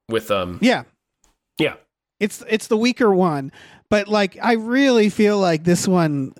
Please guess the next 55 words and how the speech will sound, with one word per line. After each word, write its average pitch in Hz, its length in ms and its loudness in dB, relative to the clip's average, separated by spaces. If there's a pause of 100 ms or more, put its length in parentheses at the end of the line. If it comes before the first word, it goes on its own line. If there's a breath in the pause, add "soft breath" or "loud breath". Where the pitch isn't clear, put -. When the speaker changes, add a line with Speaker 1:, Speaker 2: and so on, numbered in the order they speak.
Speaker 2:
yeah, 165 240 2
skipped - 420 -4
on 151 200 -2
that, 151 260 0
where 143 200 0
it 143 40 2
was 143 180 0
just, 156 220 -2
like, 151 180 0
they're 180 180 2
on 185 60 2
a 160 60 0
plane 170 640 -2 (560)
they 180 100 2
kinda 208 260 0
beat 180 240 -2
some 208 180 -2
people 175 360 2
up, 175 300 0
and 180 240 0
then 180 160 0
the 180 80 -2
plane 247 500 0
crashes. - 720 -2 (280 loud breath)
They 202 120 2
jump 226 320 0
out 240 180 2
and 220 80 -6
the 214 60 -2
plane 240 400 0
crashes, 170 600 0
and 185 80 4
I 180 40 4
was 185 140 2
like, 185 120 2
"That's, - 300 -2
Speaker 1:
Well, - 200 -8 (120)
it 180 140 -2
Speaker 2:
that's, 294 140 2
Speaker 1:
came 208 460 0
Speaker 2:
that's - 200 -2
like 392 160 -2
the 262 80 2
middle 220 520 0
of 185 140 -2
Temple 208 460 0
of 143 100 -2
Doom. 170 320 0
Speaker 1:
Yeah. 165 460 2
Speaker 2:
Not 277 260 0
the 247 180 -2 (120)
end 247 260 0
of 202 80 -2
a 175 100 -2
movie." 208 380 0